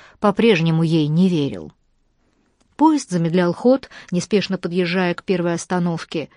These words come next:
Скоро уставшие, осунувшиеся люди выберутся к закусочным и лавкам, чтобы купить пироги, вафли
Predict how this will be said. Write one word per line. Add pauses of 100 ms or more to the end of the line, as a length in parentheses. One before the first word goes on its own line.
(720)
Скоро
уставшие,
осунувшиеся
люди (300)
выберутся
к
закусочным
и
лавкам, (120)
чтобы
купить
пироги,
вафли